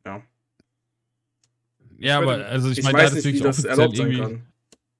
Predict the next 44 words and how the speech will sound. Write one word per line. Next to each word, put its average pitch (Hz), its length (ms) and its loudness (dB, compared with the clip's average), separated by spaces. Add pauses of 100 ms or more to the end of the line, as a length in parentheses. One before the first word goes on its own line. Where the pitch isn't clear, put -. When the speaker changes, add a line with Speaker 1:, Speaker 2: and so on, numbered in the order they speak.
(100)
Speaker 2:
irgendwie 151 220 -2
hatte 147 200 2
das 127 160 0
offiziell, 120 460 -2
oder 107 160 2
das 110 140 0
war 120 100 2
sogar 110 280 -2
seine 107 280 -4
Eltern, 139 360 -2
die 120 80 -2
das 107 160 -2
Franchise 147 520 0
hatten. 147 360 -2 (600)
Also 107 240 -4
die, 104 160 -4
die 104 180 -4
Franchise-Nehmer 135 680 0
waren, 127 180 0
die 107 100 0
durften 113 320 -2
das 127 160 0
irgendwie, 123 420 -4 (160)
keine 92 240 -8
Ahnung, 87 340 -6
Speaker 1:
Mhm. 110 40 -14
Speaker 2:
irgendwie 110 180 -6
so 87 120 -10
Speaker 1:
Das 80 180 -8
Speaker 2:
war 87 60 0
das. 151 100 2
Speaker 1:
würde, 151 160 4
also 143 160 -2
ich 139 100 -4
meine, 147 200 -2
hier 156 200 0
Franchise-Nehmer, 151 680 -2
klar, 143 500 2
bin 127 260 -6
ich 135 100 -8
auch 147 140 -4
beim 147 160 -2
Franchise, 156 540 0
aber 123 360 -6